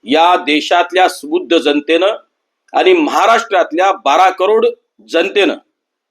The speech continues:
देवेंद्रजी फडणवीस आणि सन्मान्य मोदीजींचं, सन्मान्य अमितभाई शहाजींचं नेतृत्व स्वीकारताना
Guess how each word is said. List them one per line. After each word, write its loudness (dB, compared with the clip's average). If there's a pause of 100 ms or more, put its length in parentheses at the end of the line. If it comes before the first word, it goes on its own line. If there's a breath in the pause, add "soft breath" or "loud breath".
(440)
देवेंद्रजी 0 (100)
फडणवीस -2
आणि 2
सन्मान्य 0
मोदीजींचं, -2 (540)
सन्मान्य 0
अमितभाई 0
शहाजींचं -2
नेतृत्व -2
स्वीकारताना -2